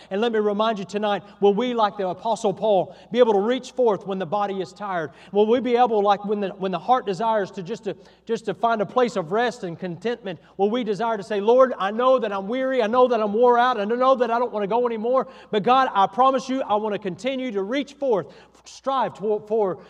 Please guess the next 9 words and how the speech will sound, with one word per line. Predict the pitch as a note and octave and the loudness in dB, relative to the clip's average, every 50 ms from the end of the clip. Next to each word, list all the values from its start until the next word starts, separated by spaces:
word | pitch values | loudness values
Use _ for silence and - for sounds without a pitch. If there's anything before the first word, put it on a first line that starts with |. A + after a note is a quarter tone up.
| - - | -14 -4
the, | F3 F#3 F#3 | 0 0 0
the | E3 F3+ F3 F3 | 0 0 -4 -6
cause | - - - A#3 A3+ G3+ E3+ D3+ C#3 | -4 -2 2 4 4 4 4 2 -2
of | D#3+ C#3+ | -6 -10
the | D#3 | -10
gospel | C3 D3 E3+ D3+ C#3 - - - B2+ | -4 -2 -2 -2 -2 -6 -10 -16 -16
today"? | - - D3+ C3 C3+ B2 A2 G2+ G2+ G#2 _ _ _ _ _ _ _ _ _ _ _ _ _ _ _ _ _ _ _ _ _ _ _ _ _ _ _ _ _ _ _ _ _ | -12 -12 -12 -10 -10 -12 -12 -16 -20 -20 _ _ _ _ _ _ _ _ _ _ _ _ _ _ _ _ _ _ _ _ _ _ _ _ _ _ _ _ _ _ _ _ _
Paul, | - F#3+ F#3+ F3 D#3 B2 A2+ - - - - | -2 0 2 2 0 -2 -4 -8 -16 -16 -10
Timothy, | - F#3+ F3+ D#3+ - - B2+ A2 G2 | -8 -8 -8 -8 -10 -12 -14 -14 -16